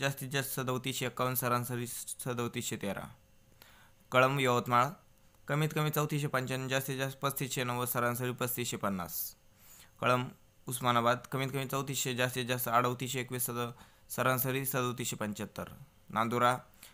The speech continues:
कमीत कमी बत्तीसशे, जास्तीत जास्त अडोतीसशे, सरासरी अडोतीसशे. मलकापूर कमीत कमी तेहतीसशे पन्नास, जास्तीत जास्त अडोतीसशे पन्नास, सरासरी सदोतीसशे पंचावन्न.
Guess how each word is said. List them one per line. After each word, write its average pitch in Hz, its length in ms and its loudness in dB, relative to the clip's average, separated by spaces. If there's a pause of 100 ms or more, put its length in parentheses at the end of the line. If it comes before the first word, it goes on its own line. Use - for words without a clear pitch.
(140)
कमीत 139 200 -2
कमी 139 200 -2
बत्तीसशे, 135 500 -2
जास्तीत 131 380 -2
जास्त 131 220 -2
अडोतीसशे, 127 540 0
सरासरी 117 560 0
अडोतीसशे. 101 720 -2 (1800)
मलकापूर 123 500 0 (400)
कमीत 139 260 -2
कमी 147 220 0
तेहतीसशे 143 300 -2
पन्नास, 127 300 0
जास्तीत 127 320 -2
जास्त 127 300 -2 (280)
अडोतीसशे 127 420 -2
पन्नास, 120 320 -2
सरासरी 120 440 0
सदोतीसशे 110 560 -4
पंचावन्न. 98 520 -4